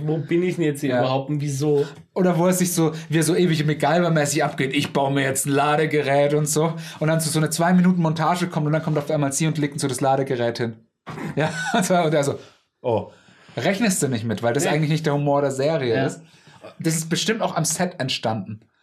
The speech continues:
Speaker 1: Ja.
Speaker 2: Der Gag ist hundertprozentig am Set entstanden.
Speaker 1: Und es sind wieder teilweise so geile Shots dabei.
Speaker 2: Boah, also du kannst dir fast alles an die Wand hängen.
Speaker 1: Ja.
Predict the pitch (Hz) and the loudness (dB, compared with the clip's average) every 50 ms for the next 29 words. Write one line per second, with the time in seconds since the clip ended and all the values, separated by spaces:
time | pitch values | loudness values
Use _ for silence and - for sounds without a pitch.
0 | _ _ - 127 113 101 - - 131 - 147 139 139 139 147 - - - 208 226 | _ _ -14 -10 -8 -6 -2 -2 -2 0 -2 -2 -2 -2 -6 -4 -2 0 2 2
1 | 214 208 185 170 165 160 - 175 156 160 151 135 131 135 - 147 131 - 110 117 | 2 2 0 0 -4 -2 -2 -2 0 0 0 -2 -2 -4 -2 -4 -4 -4 -4 -6
2 | 113 - - 110 107 107 101 - 110 117 110 - 120 113 110 110 107 104 - 110 | -6 -6 -4 -4 -4 -4 -6 -8 -8 -8 -6 -6 -4 -4 -2 -4 -4 -6 -8 -8
3 | 107 104 98 - - - - - 107 - - - 92 78 73 67 - - - - | -6 -6 -8 -8 -10 -12 -10 -10 -10 -10 -8 -6 -6 -6 -6 -8 -8 -10 -10 -12
4 | - - - - - - - - - - 131 _ _ _ _ _ - - - _ | -12 -14 -16 -14 -14 -14 -14 -14 -14 -14 -16 _ _ _ _ _ -20 -20 -20 _
5 | - 113 - _ - - 147 117 - 139 131 123 - - - _ - - - 156 | -20 -20 -20 _ -6 -6 -4 -4 -2 -4 -4 -4 -6 -8 -16 _ -12 -6 -4 -4
6 | 147 - 147 - 139 131 - - _ - 143 143 135 113 113 110 107 101 95 92 | -2 -2 -4 -4 -4 -8 -8 -10 _ -4 -2 -2 0 -2 -2 -4 -4 -2 -2 0
7 | 92 90 92 92 90 90 110 104 | 0 -2 -2 -4 -4 -4 -6 -6